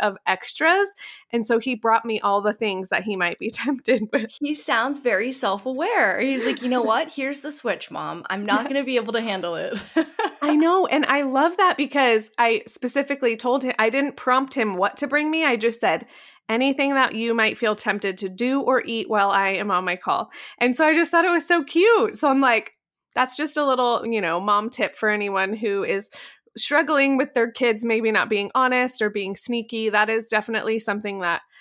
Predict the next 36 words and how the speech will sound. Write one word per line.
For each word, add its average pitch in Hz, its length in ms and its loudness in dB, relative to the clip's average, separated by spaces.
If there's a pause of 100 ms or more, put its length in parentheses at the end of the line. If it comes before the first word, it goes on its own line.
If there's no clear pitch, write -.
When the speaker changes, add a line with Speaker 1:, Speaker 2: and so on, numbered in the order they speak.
(180)
Speaker 1:
that 190 140 -2
we 202 100 0
struggle 180 380 -4
with 170 160 -4
over 175 200 -6
here. - 300 -6
<laughs> - 20 -8
So 262 540 2
just 339 220 0
wanted 330 260 4
to 320 60 4
Speaker 2:
Yeah, 302 60 2
Speaker 1:
share 185 300 0
that. 170 220 0
Speaker 2:
yeah. 196 340 -10 (160)
And 202 120 -4
I 220 60 -4
love 214 220 -4
that 302 80 -6
your 262 140 -6
daughter 190 300 -6
is 208 120 -8
a 180 40 -10
mother's 175 340 -10
helper. 220 560 -6 (160)
You 202 120 -10
can 247 120 -2
just 269 220 -4
send 185 180 -4
Speaker 1:
Yes. 202 60 -10
Speaker 2:
her 226 80 -4
my 202 200 0
way 185 320 -4
whenever. 202 380 -4
Speaker 1:
I 285 80 2
know. 427 600 4